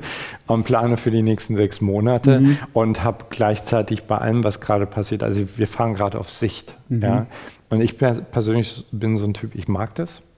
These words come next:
Speaker 1: weil mich mobilisiert das ungemein. Also an, äh, mich macht das nicht eng, sondern eher so wie, okay, okay, Baby, äh, jetzt wollen wir es wissen.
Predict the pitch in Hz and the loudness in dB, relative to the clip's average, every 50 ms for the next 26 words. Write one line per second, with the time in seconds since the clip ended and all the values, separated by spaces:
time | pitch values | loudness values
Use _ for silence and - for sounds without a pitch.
0 | _ _ - _ _ _ _ - - 110 110 107 107 110 107 104 - - 110 107 | _ _ -20 _ _ _ _ -10 -4 0 2 2 2 2 2 0 0 0 0 2
1 | 107 104 104 107 104 95 104 110 113 - - 101 - - - 92 90 90 87 85 | 2 2 2 2 0 0 0 -2 -2 -2 -2 -8 -8 -8 -8 -6 -6 -6 -6 -6
2 | 87 90 95 98 - - 85 98 101 104 - 104 98 101 - - 107 104 98 110 | -6 -8 -8 -8 -8 -8 -6 -6 -6 -6 -4 -4 -4 -4 -4 -2 -2 -2 0 0
3 | 104 98 - - 117 104 - - - 101 - 110 104 - - - 107 110 110 101 | -2 -2 -2 -2 -2 -2 -2 -4 -8 -8 -6 -6 -6 -6 -4 -2 -2 -2 -2 -2
4 | 107 104 104 104 104 104 104 - 107 104 104 95 104 101 92 98 101 98 95 90 | -2 -2 -2 -2 -2 -4 -2 0 0 0 0 0 -2 -4 -4 -4 -4 -6 -6 -8
5 | - - - - - - - - _ _ - 104 95 - - - 107 82 - - | -12 -18 -20 -20 -20 -20 -20 -20 _ _ 0 0 0 0 0 -2 -2 -2 -2 -8
6 | - - _ _ - 101 - - - 107 90 85 85 82 85 90 90 - - _ | -18 -20 _ _ -2 -2 -2 0 0 0 0 0 -2 -4 -4 -6 -8 -10 -16 _
7 | - - - - - - _ _ _ _ _ _ _ - 107 110 113 - - 104 | -12 -12 -12 -12 -14 -20 _ _ _ _ _ _ _ 0 0 0 0 0 0 0
8 | 104 104 98 95 90 - - 101 - - - - | 2 2 2 0 -2 -4 -8 -10 -10 -10 -14 -18